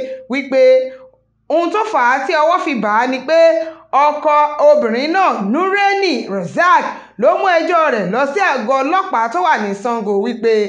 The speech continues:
aya òun o, ó mà jáde ní ilé pẹ̀lú ọmọ tí orúkọ rẹ̀ jẹ́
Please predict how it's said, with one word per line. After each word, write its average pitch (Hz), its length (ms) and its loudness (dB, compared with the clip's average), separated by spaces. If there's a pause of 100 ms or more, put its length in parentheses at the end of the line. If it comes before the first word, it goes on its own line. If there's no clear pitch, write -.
(340)
aya 254 460 0
òun 202 360 -2
o, 220 140 2 (380)
ó 262 220 2
mà 370 120 0 (180)
jáde 285 360 0
ní 311 220 -2
ilé 302 180 -2 (120)
pẹ̀lú 233 340 -2
ọmọ 254 320 0 (320)
tí - 160 -2
orúkọ 339 420 0
rẹ̀ 220 140 -4
jẹ́ 311 260 -2